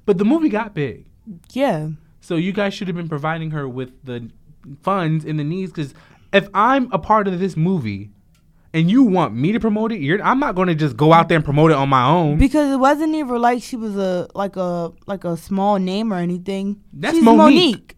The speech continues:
Speaker 2: Like,
Speaker 1: Right.
Speaker 2: people are gonna recognize her.
Speaker 1: Right. I'm pretty sure she could have afforded her own trip, but if you want me to go out and promote for you, I'm
Speaker 2: Yeah.
Speaker 1: pretty sure that's what they're supposed to do. They're supposed to pay for you to promote the movie.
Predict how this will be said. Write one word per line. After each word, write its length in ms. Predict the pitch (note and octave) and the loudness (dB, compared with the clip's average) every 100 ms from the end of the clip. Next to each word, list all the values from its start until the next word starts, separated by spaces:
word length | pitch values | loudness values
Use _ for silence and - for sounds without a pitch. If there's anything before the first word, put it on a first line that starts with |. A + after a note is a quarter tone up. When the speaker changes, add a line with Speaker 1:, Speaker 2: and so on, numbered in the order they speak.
| - | -2
Speaker 2:
Like, 360 | G3+ G#3 F#3 - | 2 2 0 -4
Speaker 1:
Right. 160 | D3 F#3 | 4 6
Speaker 2:
people 220 | E4 D#4 | 6 4
are 80 | C#4+ | 2
gonna 240 | C4 C4 | 2 0
recognize 580 | G#3 C#4+ C#4 G3 F3 D#3+ | 2 0 0 -2 0 -2
her. 120 | E3 | -4
Speaker 1:
Right. 220 | F3+ A2+ - | -6 -6 -8
I'm 100 | C#3+ G3 | -4 -2
pretty 140 | C#4 | -2
sure 120 | G3+ | -4
she 120 | G#3 | -6
could 140 | F#3+ F3+ | -4 -4
have 100 | D3 | -4
afforded 380 | - D#3 D3 B2+ | -6 -4 -4 -6
her 80 | B2 | -8
own 240 | B2 A#2+ | -6 -6
trip, 260 | E3+ G3+ C3+ | -6 -8 -6
but 160 | C3 | -6
if 140 | B2 D3 | -4 -2
you 100 | A3+ | 0
want 180 | F#3+ D3 | 2 0
me 120 | A3+ | 0
to 60 | G#3 | 0
go 180 | F3+ | 2
out 60 | D#3 | 2
and 100 | D3 | 0
promote 260 | C#3 D#3 D3+ | -4 -4 -4
for 80 | C#3+ | -6
you, 400 | G3+ G3 G3+ - _ _ _ - | -4 -6 -8 -14 _ _ _ -2
I'm 120 | D#4 D#4+ | 2 4
Speaker 2:
Yeah. 120 | B3 | 2
Speaker 1:
pretty 180 | A#3+ A#3 | 2 0
sure 220 | C4+ A#3+ | 0 0
that's 260 | F#3+ G3+ | 0 0
what 160 | G3 F#3 | -4 -4
they're 160 | F#3 F3+ | -4 -6
supposed 300 | - F#3 - | -6 -8 -8
to 40 | |
do. 120 | A#3+ | -8
They're 100 | D3 | -6
supposed 160 | F3 E3+ | -6 -8
to 60 | E3+ | -6
pay 180 | C4+ | -6
for 140 | C#4 C3+ | -6 -8
you 160 | G#2+ A2 | -8 -8
to 120 | C#3 | -8
promote 320 | D#3 E3 D#3+ | -6 -6 -6
the 60 | F3+ | -6
movie. 360 | A#3+ D3+ F#2 | -6 -8 -12